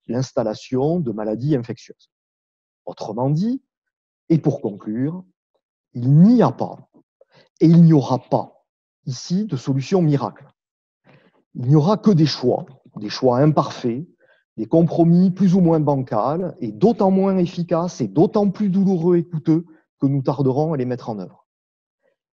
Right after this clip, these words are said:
Et en dépit de tous nos efforts, nous tarderons. Nous tarderons par tous les moyens et autant que nous pourrons, car c'est dans la nature humaine que de retarder le plus possible les échéances,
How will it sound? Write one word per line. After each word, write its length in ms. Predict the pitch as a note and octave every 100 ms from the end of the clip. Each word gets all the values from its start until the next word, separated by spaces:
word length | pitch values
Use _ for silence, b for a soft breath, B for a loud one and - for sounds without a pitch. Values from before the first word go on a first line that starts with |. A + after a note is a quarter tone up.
| -
Et 120 | A2
en 120 | C#3+
dépit 320 | D#3+ F#3+ A3+
de 100 | D3+
tous 300 | A#2+ - D4+
nos 140 | C#4 F#3
efforts, 600 | C#3 - A2 F2+ - _ _ _
nous 160 | B2+ F3
tarderons. 560 | - D3 C#3+ A#2+ - _ _ _ _ _ b b b _
Nous 120 | C3+
tarderons 500 | A#2+ D#3 D3+ D#3 A#3
par 300 | G#3+ A2+ -
tous 200 | - F4
les 120 | C#4+ F3+
moyens 440 | D3 B2 G#2 F#2+ - -
et 160 | C#3+ -
autant 440 | G#3+ - - B3 C#4+
que 120 | G3+
nous 180 | F3 F3
pourrons, 480 | - C#3+ A#2+ A#2 C#3 _ b b b b _
car 220 | D3+ C#3+
c'est 240 | - A3 D3+
dans 120 | A2+
la 120 | A2
nature 300 | D3+ D#3+ C3+
humaine 380 | C3+ D3 G#3+ D3+
que 120 | B2
de 80 | A2
retarder 500 | A2 F3+ F3 D#3 C#3
le 140 | G#2
plus 320 | - A#3 -
possible 580 | - F3+ - D#3 C#3 C3+ - _ _ _ _ _
les 220 | A2 G#2
échéances, 600 | D#3+ - C3+ G2+ G2 -